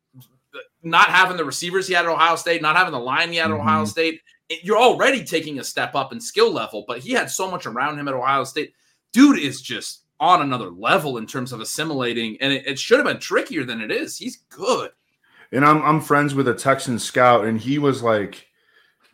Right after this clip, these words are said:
Speaker 2: he didn't love C J Stroud. He was kinda worried about him, you know, and, um, th-, I, I think that he's performed even better than even the Texans thought, uh, or at least some people in, in the organization.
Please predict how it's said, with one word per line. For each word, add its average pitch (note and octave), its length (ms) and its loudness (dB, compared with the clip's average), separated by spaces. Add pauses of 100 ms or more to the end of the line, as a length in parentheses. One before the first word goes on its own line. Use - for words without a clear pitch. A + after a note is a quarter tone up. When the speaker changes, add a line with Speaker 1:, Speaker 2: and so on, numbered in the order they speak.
(300)
Speaker 2:
he D#3 240 -2
didn't F3 240 6
love A#2+ 480 6
C - 200 -8
J G2 160 -4
Stroud. A2 540 2 (220)
He A#2 120 -6
was A2 180 -4
kinda C3 280 0
worried A#2+ 480 4
about B2 360 6
him, A#2+ 440 0 (580)
you A#2 140 -4
know, A#2+ 360 2
and, A2 280 -2
um, G2+ 540 -4 (1120)
th-, A2+ 160 -10
I, B2 340 6
I D3 60 6
think F3 240 -2
that B2+ 120 2
he's B2 280 0
performed B2+ 600 0
even A#2+ 280 -2
better A#2+ 340 6
than A#2 220 2
even A2 240 -2
the G2 80 -4
Texans B2 640 0
thought, G2+ 380 -2 (920)
uh, G#2+ 320 0
or B2 220 6
at B2 80 2
least C#3 180 4
some D3+ 180 4
people B2+ 280 0
in, B2 160 2
in A#2+ 180 -2
the A#2+ 140 2
organization. A2 960 0